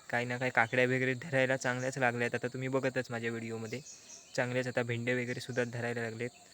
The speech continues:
मुसळधार पाऊस होता गणपतीपर्यंत, त्याच्यामुळे फूल वगैरे काही टिकत नव्हतं वेलांवरती आणि आता चांगलेच धरायला लागलेत.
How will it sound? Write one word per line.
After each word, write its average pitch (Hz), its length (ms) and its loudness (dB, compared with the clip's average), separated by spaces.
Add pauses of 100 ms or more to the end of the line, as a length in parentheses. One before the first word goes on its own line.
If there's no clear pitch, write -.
(240)
मुसळधार 131 440 0
पाऊस 127 260 0
होता 127 160 -4
गणपतीपर्यंत, 120 600 -4
त्याच्यामुळे 123 360 -2
फूल 123 280 -4
वगैरे 123 300 -2
काही 127 240 2
टिकत 127 300 -2
नव्हतं 117 220 -2
वेलांवरती 113 600 -4 (460)
आणि 127 180 4
आता 127 160 0
चांगलेच 127 500 -2
धरायला 123 340 0
लागलेत. 113 320 -4